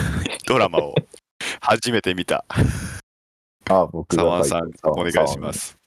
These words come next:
Speaker 2: はい。ちゃんとした、<laughs> ちゃんとした感じにそぐわない話題で恐縮なんですけどね。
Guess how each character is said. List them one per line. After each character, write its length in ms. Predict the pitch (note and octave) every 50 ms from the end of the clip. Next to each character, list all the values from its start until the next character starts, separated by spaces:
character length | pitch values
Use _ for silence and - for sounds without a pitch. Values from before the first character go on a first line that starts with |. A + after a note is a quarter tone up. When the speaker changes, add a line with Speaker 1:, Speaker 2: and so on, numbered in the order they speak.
| _ _
Speaker 2:
は 160 | - E2 D2+
い。 100 | C#2 - - _ _ _ _ _ _ _ _ _ _ _ _ _ _ _ _ _ - - _ - -
ち 60 | -
ゃ 60 | B2 A#2
ん 80 | B2
と 100 | B2 B2+
し 80 | A#2+ -
た、 140 | - - -
<laughs> 80 | - - C#4+ D4+ D4+ C#4 B3+ C4 _ _
ち 60 | -
ゃ 60 | -
ん 80 | G#2 G#2
と 80 | G#2 G#2
し 80 | -
た 100 | - - - - - - - _ _
感 200 | - - F2+ F2+
じ 120 | E2+ F#2 F2+
に 200 | E2+ F2 E2 D2+ - _
そ 180 | - - G2+ F#2+
ぐ 100 | F2+ F#2+
わ 120 | F#2 F#2+
な 80 | F2 D#2
い 40 | D2+
話 140 | D2 D2
題 220 | D2+ C#2+ C#2 C#2+ D2
で 100 | - - G#2+ A#2 - - _ _ _ _ _ _ _ - - _ _
恐 180 | - D#2 D#2 - - F#2+
縮 60 | E2+
な 100 | D#2+ D#2
ん 40 | C#2+
で 40 | C#2
す 80 | -
け 60 | - E2
ど 140 | D2 C#2+
ね。 100 | D2+ D2